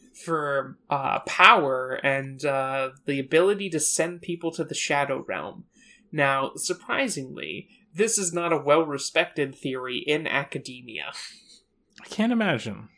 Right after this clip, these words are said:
Speaker 1: Even though he does have pretty solid proof. Like,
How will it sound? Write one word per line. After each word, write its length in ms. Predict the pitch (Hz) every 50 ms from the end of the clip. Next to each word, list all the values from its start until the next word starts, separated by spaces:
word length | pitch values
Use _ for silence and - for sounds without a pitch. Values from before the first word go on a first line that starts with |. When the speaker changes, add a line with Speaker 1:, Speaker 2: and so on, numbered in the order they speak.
| _ _ _ _ _ - - _ _ -
Speaker 1:
Even 300 | 226 349 453 466 440 392
though 160 | 311 247 226
he 160 | - - 202
does 240 | 156 - 180 175 170
have 220 | 160 151 - -
pretty 260 | - 170 165 139 135 131
solid 540 | - - 156 135 127 120 - - - -
proof. 360 | - 151 127 98 - - - - - - - - -
Like, 400 | - 190 185 170 170 165 - -